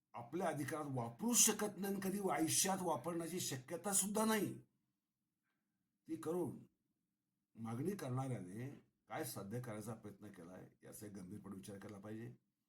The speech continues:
मराठी समाजामध्ये आधीच अत्यंत जातीय विकार,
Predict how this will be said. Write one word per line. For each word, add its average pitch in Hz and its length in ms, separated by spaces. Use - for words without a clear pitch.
मराठी 101 360
समाजामध्ये 110 720
आधीच 127 460
अत्यंत 131 420
जातीय 117 540
विकार, 110 460